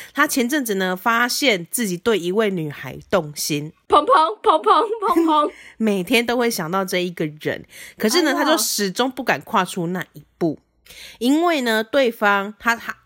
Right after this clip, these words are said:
Speaker 1: 以欧露露的说法，她说对方以前是异性恋。
Speaker 2: 哦。
Speaker 1: 可是我觉得有点奇怪的是，她用了以前呢，这样代表是她现在不是异性恋了吗？还是，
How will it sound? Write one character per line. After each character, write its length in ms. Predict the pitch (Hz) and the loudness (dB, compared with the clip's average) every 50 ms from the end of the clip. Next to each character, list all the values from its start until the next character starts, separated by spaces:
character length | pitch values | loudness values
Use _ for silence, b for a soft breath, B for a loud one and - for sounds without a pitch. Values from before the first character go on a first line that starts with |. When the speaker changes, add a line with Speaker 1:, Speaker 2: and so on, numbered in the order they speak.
| _ _ | _ _
Speaker 1:
以 380 | 202 196 190 180 170 160 - - | -4 -2 0 0 -2 -2 -2 -2
欧 100 | - 190 | -2 0
露 140 | 196 190 202 | 2 2 2
露 100 | 226 214 | 4 2
的 60 | 190 | 2
说 140 | - 190 180 | 2 -2 0
法， 220 | 175 196 160 120 | 2 2 0 0
她 100 | - 196 | 0 -4
说 200 | 196 - 208 202 | -4 -2 -2 -2
对 340 | 196 _ - 320 269 214 214 | -2 _ 2 2 2 2 2
方 300 | - - 196 180 185 190 - - | 0 2 2 2 0 -2 -6 -6
以 180 | 202 185 175 | -4 -4 -4
前 300 | - - 175 151 160 170 - - | -4 -4 -4 -6 -6 -8 -10 -8
是 320 | - - - 240 226 175 - _ | -6 -4 -2 -2 -2 -4 -6 _
异 200 | - 214 190 165 | -4 -4 -4 -2
性 440 | 156 - - - 190 160 160 160 165 | -2 0 0 0 0 -2 -2 0 2
恋。 200 | 175 170 156 - _ _ | 2 2 2 -2 _ _
Speaker 2:
哦。 920 | - 185 185 185 196 220 240 254 262 254 247 226 220 208 202 202 196 190 185 | -10 -8 -6 -4 -2 0 2 2 4 4 4 4 2 2 0 0 0 2 2
Speaker 1:
可 60 | 185 | 4
是 100 | 269 427 466 | 4 6 6
我 120 | 427 311 | 6 4
觉 120 | - 254 311 | 4 2 2
得 100 | 349 349 | 2 2
有 140 | 254 285 | 2 0
点 100 | 320 269 | -2 -2
奇 160 | 214 - - 202 | -2 -2 -2 0
怪 140 | 269 285 | 2 2
的 40 | 262 | 2
是， 100 | - 269 | 2 0
她 100 | 277 302 | 2 4
用 160 | 311 330 302 | 4 4 2
了 80 | 262 226 - _ | 0 -2 -2 _
以 340 | 240 233 202 180 160 151 139 | 0 0 0 0 -4 -4 -2
前 420 | - - - - 185 135 123 139 147 | -2 -2 0 0 -2 -4 -4 -6 -6
呢， 160 | 151 139 - - b b b b b b b b b | -6 -6 -6 -10 b b b b b b b b b
这 120 | - 381 | 2 4
样 120 | 392 381 349 | 4 4 4
代 140 | 381 370 | 4 4
表 160 | 277 220 190 220 | 4 2 2 2
是 140 | - 277 | 0 0
她 100 | 254 277 | 0 0
现 240 | 269 - 320 269 254 | 2 2 2 2 2
在 180 | 254 269 262 226 | 4 2 2 2
不 180 | - _ - 190 | 0 _ -4 -4
是 140 | - 247 233 | -2 -2 0
异 120 | 254 240 | 0 0
性 260 | 226 - 226 220 208 | 0 0 0 0 0
恋 160 | 202 208 202 | 2 0 0
了 140 | 185 170 160 | 0 -2 -2
吗？ 300 | 165 165 156 151 165 160 _ | -4 -4 -6 -6 -8 -8 _
还 140 | - 208 214 | -6 -6 -4
是， 240 | 202 - 269 294 | -2 -2 -2 -2